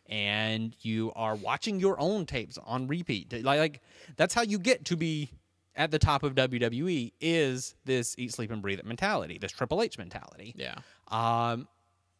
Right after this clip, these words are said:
Speaker 1: but you, to be unaware that other people are going to feel differently than that, um, is shooting yourself in the, in the foot.
Speaker 2: Yeah, absolutely.
Speaker 1: Um, so you need to have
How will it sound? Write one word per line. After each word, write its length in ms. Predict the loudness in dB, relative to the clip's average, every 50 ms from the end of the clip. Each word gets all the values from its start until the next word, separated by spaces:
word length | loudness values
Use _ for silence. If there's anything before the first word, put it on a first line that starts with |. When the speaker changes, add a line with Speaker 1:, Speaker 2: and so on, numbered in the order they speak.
| _ _ _ _ _ _ _ _ -20 -20 _ _ -8
Speaker 1:
but 240 | -2 0 0 0
you, 320 | 0 -2 -4 -6 -6 -8 -10 -16 _ -18 -14 -14 -14 -14 -14 -18 -20 -20 _ _ _ _ _ -20 -20 _ _ _
to 140 | -2 0 0
be 200 | 2 2 2 2
unaware 800 | 2 2 4 4 4 4 4 4 4 4 4 4 2 2 0 -2 -6 0
that 300 | 2 2 2 2 0 _ _ _ -2
other 260 | 0 2 4 2 2
people 520 | 0 -2 -8 -6 -2 -2 0 0 -2 -2 -4
are 120 | -4 -4 -4
going 320 | -4 -4 -6 -4 -6 -6
to 160 | -8 -8 -10
feel 200 | -8 -6 -6 -6
differently 460 | -6 -6 -8 -10 -10 -12 -8 -6 -6 -4
than 180 | -4 -4 -4 -4
that, 380 | -2 -2 -4 -6 -8 -12 -20 -20 _ _ _ -20 -20 -20 -18 -18 -18 -18 -20 -20 -8 -2
um, 640 | 2 4 4 4 4 4 2 2 2 0 0 -2 -6 -10 _ _ 0
is 180 | 2 2 4
shooting 420 | 4 4 4 2 2 2 2 0 -2
yourself 380 | -2 -2 -4 -6 -8 -10 -12
in 140 | -14 -14 -14
the, 120 | -14 -18 -18 -18 -14
in 120 | -14 -12
the 60 | -12 -12
foot. 320 | -14 -14 -14 -8 -4 -2 0
Speaker 2:
Yeah, 160 | 0 -2 -2 -4 -8 _ _ _ _ _ _ _ _ _ -14
absolutely. 520 | -12 -12 -10 -12 -12 -12 -12 -14 -14 -16 -10 -6
Speaker 1:
Um, 460 | -4 -2 -2 -2 -2 -4 -4 -8 -12 -16 _ -20 -20 _ _ _ _ _ _ _ _ -20 -20 -16 -16 -14
so 140 | -6 -2 -2
you 200 | 0 2 2 2 2
need 280 | 2 2 2 0 0
to 80 | 0 0
have 580 | 0 2 2 2 2 2 2 0 -4 -6 -12